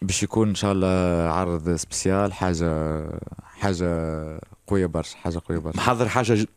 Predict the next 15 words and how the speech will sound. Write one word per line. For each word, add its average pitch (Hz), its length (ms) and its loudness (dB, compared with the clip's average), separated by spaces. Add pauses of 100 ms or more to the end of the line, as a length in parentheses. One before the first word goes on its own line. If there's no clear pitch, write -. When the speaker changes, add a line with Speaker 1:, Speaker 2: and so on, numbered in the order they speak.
(140)
Speaker 2:
سبيسيالمون 160 540 6
للحمامات؟ 117 280 4
Speaker 1:
سبيسيالمون 95 480 4
للحمامات، 82 400 -4
إن 98 60 6
Speaker 2:
أي. 98 100 4
Speaker 1:
شاء 80 100 -2
الله. 80 120 -6 (280)
Speaker 2:
آه، 98 400 6
آه، 95 280 6
نجم 90 500 2
نعرفوا 240 240 4
منها 214 120 6
شوية 240 300 2
ولا؟ 160 500 2